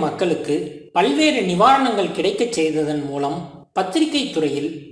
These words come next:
குறிப்பிடத்தகுந்தவராக பெயர் பெற்றவர். செய்தி வாசிப்பாளராக இருந்த மாலதி பின்னர் தமிழ் மின்ட் YouTube சேனலில் தொகுப்பாளராக பல பிரபலங்களையும் பேட்டி எடுத்து வந்தார்.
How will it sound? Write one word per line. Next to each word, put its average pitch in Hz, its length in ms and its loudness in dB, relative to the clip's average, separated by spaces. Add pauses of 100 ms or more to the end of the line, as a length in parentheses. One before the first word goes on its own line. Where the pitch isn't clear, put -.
(120)
குறிப்பிடத்தகுந்தவராக 170 1160 0
பெயர் 156 280 2
பெற்றவர். - 440 -4 (600)
செய்தி 330 380 4
வாசிப்பாளராக 170 760 2 (120)
இருந்த 143 300 -2
மாலதி 147 400 -2 (440)
பின்னர் 156 420 -2 (340)
தமிழ் 294 420 2
மின்ட் 233 300 0 (120)
YouTube 226 360 -2
சேனலில் 147 480 -2 (440)
தொகுப்பாளராக 180 840 6 (360)
பல 226 340 4
பிரபலங்களையும் 185 720 0
பேட்டி 202 320 0
எடுத்து 151 280 0
வந்தார். 131 420 -2